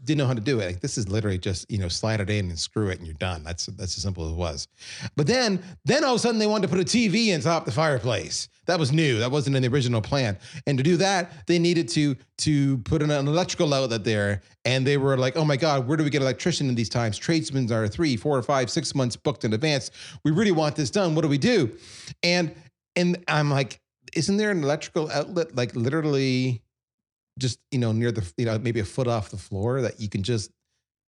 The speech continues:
run a, a, a line up to a, another, you pop another box in the wall and, and just lit-, it's a straight run down the, the stud that you're, like, this is easy.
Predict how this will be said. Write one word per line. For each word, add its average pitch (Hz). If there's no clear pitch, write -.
run 104
a, 90
a, 90
a 92
line 104
up 107
to 104
a, 87
another, 98
you 120
pop 123
another 120
box 110
in 123
the 110
wall 110
and, 92
and 110
just 127
lit-, 131
it's 160
a 127
straight 196
run 165
down 135
the, 131
the 131
stud 175
that 151
you're, 160
like, 156
this 165
is 175
easy. 196